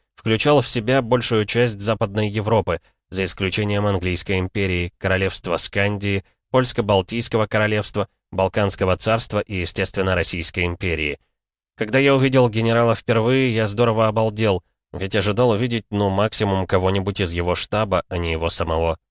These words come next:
Но, судя по всему, нюх и интуиция у этого выбритого волевого мужчины, что успел не только упасть, но и подняться после тяжелого удара судьбы,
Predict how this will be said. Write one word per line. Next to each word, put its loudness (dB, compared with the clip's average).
Но, 0
судя 0
по 2
всему, 0
нюх 2
и 2
интуиция 0
у -4
этого 0
выбритого 0
волевого 2
мужчины, -2
что -4
успел 0
не -2
только -2
упасть, -2
но 0
и -2
подняться -4
после -4
тяжелого 0
удара 0
судьбы, -2